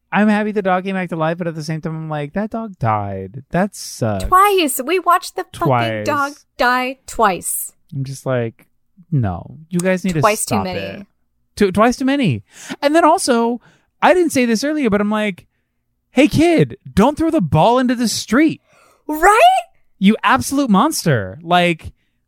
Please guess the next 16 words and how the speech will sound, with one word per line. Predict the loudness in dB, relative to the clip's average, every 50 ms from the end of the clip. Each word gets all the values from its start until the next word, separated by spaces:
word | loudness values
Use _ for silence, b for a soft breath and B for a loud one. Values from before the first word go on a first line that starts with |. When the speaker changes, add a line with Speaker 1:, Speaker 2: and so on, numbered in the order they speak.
| _ _ 2
Speaker 1:
okay, | 4 4 4 4 4 4 4 2 0
how | 0 2 2
about | 2 2 2 0
you | 0 0
throw | 0 0 -2 0
the | 0 0
ball | 0 2 4 4 2 2 -2 -2
in | -2 0 0 2 2 2
your | 2 2 2 2
gated | 0 -2 0 0 2 2 2 2 2 0 0
yard, | -2 0 2 4 4 6 6 6 4 4 4 2 0 -2 -4 -2
not | 0 0 2 0 0 -4 _ -20
through | -10 -6 -2 2 4 6 6 6 6 4
the | 2 0 -4 -2
open | -2 0 0 0 0 -2 -4 -4 -2 -2
gate | 0 0 0 0 -2 -6